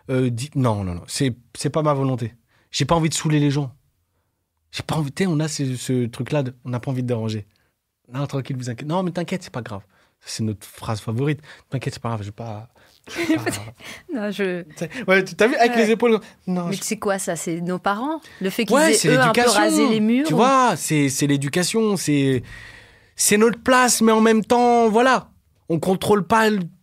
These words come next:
Speaker 1: tout. On peut contrôler nous, mais on contrôle pas le reste. Tu vois, en vrai de vrai. C'est-à-dire, euh, on peut t'éteindre la lumière. Merci d'être passé.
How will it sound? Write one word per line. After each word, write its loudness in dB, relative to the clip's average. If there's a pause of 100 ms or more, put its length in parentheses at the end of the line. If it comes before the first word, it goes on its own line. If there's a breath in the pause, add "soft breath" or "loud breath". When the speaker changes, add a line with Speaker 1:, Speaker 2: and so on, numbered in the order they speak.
(120)
Speaker 1:
tout. 2 (160)
On 0
peut 0
contrôler 2
nous, 4 (220)
mais 2
on 4
contrôle 0
pas 2
le 4
reste. -2 (160)
Tu -8
vois, 2
en 2
vrai 0
de 0
vrai. 0 (380 soft breath)
C'est-à-dire, 0
euh, 0
on -6
peut -2
t'éteindre 0
la 2
lumière. -2 (1000 soft breath)
Merci 2
d'être 2
passé. 4